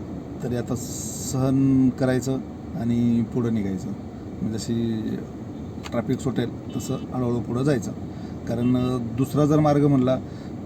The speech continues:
तर, अ, तुम्हाला पूर्ण सिटीमधून फिरून, अ, डायरेक्ट, अ, स्वारगेटवरून, अ, अ, चांदणी चौक, अ, कोथरूड मार्गे तुम्हाला चांदणी चौकाकडे यावं लागेल. तरी पण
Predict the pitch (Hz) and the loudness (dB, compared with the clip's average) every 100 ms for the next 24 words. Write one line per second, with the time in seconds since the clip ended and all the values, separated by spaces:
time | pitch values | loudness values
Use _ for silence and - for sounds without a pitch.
0 | - 123 127 127 131 131 127 135 135 143 | -4 0 2 2 2 2 2 4 6 6
1 | 135 147 147 151 - 123 147 147 147 151 | 4 4 4 4 2 4 4 4 4 4
2 | 143 139 147 151 147 147 151 156 - - | 4 4 4 4 4 4 2 0 -6 -6
3 | - 135 135 127 - 139 131 131 131 131 | -2 2 2 0 0 2 2 2 0 -2
4 | 127 - - 147 135 135 135 135 139 139 | -6 -6 0 4 4 4 4 4 4 4
5 | 135 139 135 135 139 135 - - - - | 4 4 4 2 2 -2 -4 -10 -10 -10
6 | - - - 135 71 - - - - 135 | -10 -8 -4 -2 -2 -4 -8 -10 -2 2
7 | 131 131 135 120 - - - - - 113 | 4 4 2 0 -4 -10 -10 -8 -6 -2
8 | 135 127 131 131 123 127 127 127 120 120 | 0 2 4 4 4 4 4 4 2 2
9 | 120 117 117 113 117 113 113 110 117 - | 2 2 0 0 0 0 0 -2 -2 -4
10 | - - - - - - - - - - | -6 -8 -8 -10 -10 -10 -8 -10 -10 -10
11 | - - - - - - 123 131 135 | -8 -8 -8 -8 -10 -4 -2 0 -2